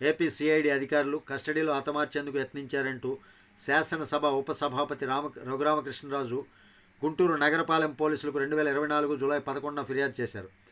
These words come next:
దీంతో హత్యాయత్నం, నేరపూరిత కుట్ర, బెదిరింపు తదితర సెక్షన్ల కింద సునీల్ కుమార్పై కేసు నమోదు చేశారు.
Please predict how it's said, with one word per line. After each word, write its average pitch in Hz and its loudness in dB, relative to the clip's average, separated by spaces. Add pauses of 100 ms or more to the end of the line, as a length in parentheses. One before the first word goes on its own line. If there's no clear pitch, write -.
(420)
దీంతో 170 2
హత్యాయత్నం, 165 4
నేరపూరిత 156 2
కుట్ర, 156 0
బెదిరింపు 151 2
తదితర 147 0
సెక్షన్ల 147 -4
కింద 147 -4
సునీల్ 147 -4
కుమార్పై 143 -2 (500)
కేసు 156 4
నమోదు 139 -4
చేశారు. 98 -8